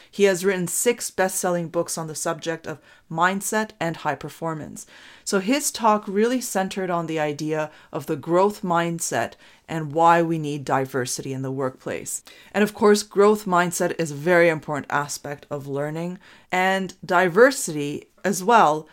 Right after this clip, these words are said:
is an important part of being able to learn and grow together and solve the complex problems of today. But the interesting thing about, uh, Matthew's talk was about the fact that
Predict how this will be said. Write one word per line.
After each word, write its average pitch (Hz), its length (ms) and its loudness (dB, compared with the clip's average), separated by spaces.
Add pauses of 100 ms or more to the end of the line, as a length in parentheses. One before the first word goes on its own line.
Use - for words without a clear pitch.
(140)
is 175 120 -4
an 180 100 0
important 170 420 -6
part 143 320 -4 (320)
of 135 180 -8
being 165 280 0
able 143 340 -4
to 139 180 -10
learn 160 520 -4
and 147 180 -8
grow 147 300 -6
together 147 600 -4
and 160 160 -6
solve 196 460 2
the 175 80 -8
complex 175 480 -6
problems 147 480 -8
of 139 160 -12
today. 147 480 -4 (720)
But 208 120 0
the 233 140 2
interesting 277 420 0
thing 214 180 0
about, 180 440 2 (100)
uh, 165 200 -2
Matthew's 165 640 -2
talk 170 520 0
was 160 200 -2
about 165 420 0
the 165 120 -2
fact 156 360 -2
that 151 200 -2